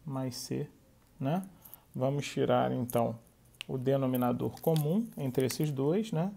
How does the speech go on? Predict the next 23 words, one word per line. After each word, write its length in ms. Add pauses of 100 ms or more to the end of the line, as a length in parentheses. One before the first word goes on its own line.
Aqui 380
é 240 (180)
multiplica 480
por 220
um 220
e 100
aqui 240
é 100
um 240
multiplica 540
por 220
dois. 360 (480)
Então, 140
nós 180
vamos 260
ter 140
um 220
C 420 (220)
mais 300
dois 260
C. 300 (1040)
Isso 240
dá 300